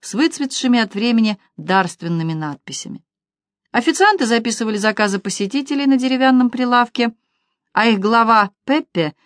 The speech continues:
резал длинным и острым, как бритва, ножом тонкие ломти ветчины, напевая сквозь зубы песенку о знаменитых севильских окороках.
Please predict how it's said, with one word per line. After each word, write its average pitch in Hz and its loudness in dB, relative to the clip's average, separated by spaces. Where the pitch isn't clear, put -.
резал 233 2
длинным 247 6
и 190 -4
острым, 196 -2
как 185 -4
бритва, 185 -4
ножом 165 0
тонкие 285 2
ломти 226 0
ветчины, 175 -4
напевая 208 2
сквозь 175 -4
зубы 160 -2
песенку 226 -2
о 220 -2
знаменитых 233 0
севильских 185 -6
окороках. 156 -10